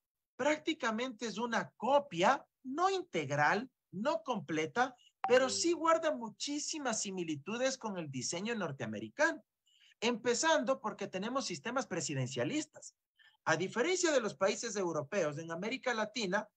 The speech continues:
prácticamente o casi todos los países tienen diseños presidencialistas. Es decir, en una papeleta se escoge un presidente de la República,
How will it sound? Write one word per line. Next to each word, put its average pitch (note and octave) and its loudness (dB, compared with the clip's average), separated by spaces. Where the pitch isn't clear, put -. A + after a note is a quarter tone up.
prácticamente A#3+ -2
o B2+ -4
casi A3+ 2
todos D4+ 2
los D3+ -6
países B2 -6
tienen G3+ 0
diseños F3+ -2
presidencialistas. C#3 -4
Es F3 -2
decir, - -2
en G#2+ -10
una F3+ 0
papeleta A3+ 0
se A3 -4
escoge A3 -2
un G#3+ -8
presidente A3 -4
de A#3 0
la B3 0
República, C#4+ 4